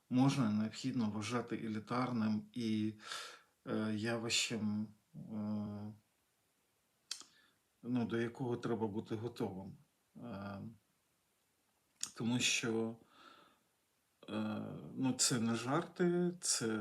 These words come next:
не віра просто, хоча і віра багато чого потребує. Е, і потрібно просто, як мінімум, бути дорослим, так? М,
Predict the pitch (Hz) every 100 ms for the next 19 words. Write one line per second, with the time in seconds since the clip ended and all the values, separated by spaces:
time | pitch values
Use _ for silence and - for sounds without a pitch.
0 | 104 101 73 113 113 113 104 104 107 107
1 | 110 120 147 - - 120 127 - - -
2 | 123 117 135 123 110 110 107 - - -
3 | 101 - 101 104 104 101 95 - - -
4 | - - - - - - - _ _ -
5 | - 110 107 104 - - - _ - 135
6 | 131 156 156 131 - 139 - 120 - _
7 | _ 131 123 - 131 131 120 117 113 120
8 | 98 113 107 104 - 117 123 123 _ -
9 | 117 - - _ _ _ - 110 104 101
10 | 101 104 104 110